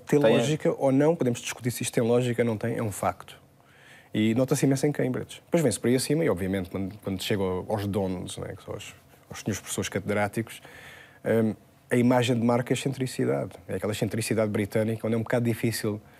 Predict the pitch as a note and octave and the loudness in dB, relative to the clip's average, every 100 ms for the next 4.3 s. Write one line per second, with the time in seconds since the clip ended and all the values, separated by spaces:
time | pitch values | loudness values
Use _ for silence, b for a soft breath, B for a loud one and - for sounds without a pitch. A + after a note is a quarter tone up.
0 | b b b - - A#2 A#2 A2 G#2+ G#2+ | b b b -10 0 2 4 2 0 2
1 | A#2 G#2 F#2 - - G#2 A#2+ A#2+ A2 G2 | 2 2 0 -6 -4 0 0 0 -2 -4
2 | F#2 F2+ F2 F2 - B3 F#3+ G2 G2 G2 | -6 -8 -10 -16 -4 -2 0 0 0 -2
3 | - G2 - A2+ A2 F#2 - F#2 E2+ F#2+ | -4 -8 -2 0 0 -2 -8 -8 -4 -2
4 | G#2 F2+ E2+ | -2 -4 -8